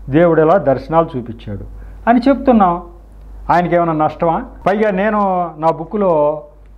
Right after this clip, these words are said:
మీరు యేసు ప్రభువును నమ్మండి అనే పదం వాడలే. ఎందుకు వాడలేదు అంటే, నాకు తెలుసు నమ్మండి అంటే మీరెవరు అంటారు, ఇవన్నీ మనకెందుకు. ఇది నా సాక్ష్యం, ఆయన దేవుడని నేను ఎలా గ్రహించా.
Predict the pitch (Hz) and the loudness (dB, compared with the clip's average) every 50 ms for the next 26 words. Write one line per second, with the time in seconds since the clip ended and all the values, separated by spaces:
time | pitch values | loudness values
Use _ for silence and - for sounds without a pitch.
0 | - - - - 151 170 180 175 165 175 190 185 185 - 180 185 175 180 180 175 | -20 -20 -14 -4 0 2 2 4 4 4 4 2 0 0 0 0 2 2 2 2
1 | 160 156 160 156 170 175 170 170 170 165 165 160 165 180 151 160 170 165 139 131 | 2 2 2 2 2 2 4 4 4 4 2 2 2 2 4 4 4 2 4 4
2 | 139 151 160 151 131 - - - - - - - - - - - - - - - | 4 6 4 4 2 0 -6 -14 -20 -20 -20 -20 -20 -20 -20 -20 -20 -20 -18 -18
3 | - - - - - 135 143 160 190 202 180 185 180 170 170 170 170 165 165 160 | -20 -20 -20 -10 0 2 4 4 4 4 6 6 6 6 6 6 4 4 2 2
4 | 160 226 220 190 180 165 147 131 156 156 147 135 - 139 - - - - - - | 2 0 4 4 4 4 4 2 -2 -4 -4 -4 -8 -12 -14 -16 -18 -20 -20 -20
5 | - - 147 151 156 160 165 165 160 160 156 156 165 151 147 151 156 151 156 147 | -8 -2 0 0 2 2 2 2 2 0 0 0 0 0 2 2 4 4 4 4
6 | 151 147 147 143 135 135 139 143 135 131 135 135 135 143 143 139 131 131 127 131 | 4 4 2 0 2 2 0 0 2 2 2 2 2 2 2 2 2 2 2 2
7 | 131 139 131 127 127 120 160 214 240 185 - - - - - - - - - - | 2 0 0 0 -2 -2 -2 -2 -4 -4 -8 -10 -16 -18 -20 -20 -20 -20 -18 -18
8 | - - 156 160 208 233 226 208 202 202 - 190 196 196 196 - 220 185 139 - | -6 0 2 2 4 6 6 4 4 4 2 0 -2 -2 -2 -6 -6 -6 -6 -8
9 | - - - - - 143 165 165 151 135 151 175 180 180 180 185 180 175 170 165 | -14 -20 -20 -4 0 0 2 2 2 2 2 2 4 4 4 2 2 2 0 2
10 | 160 156 160 160 147 151 147 147 160 165 160 - - 156 117 | 2 2 2 2 2 0 -2 -2 -2 -4 -8 -6 -6 -6 -6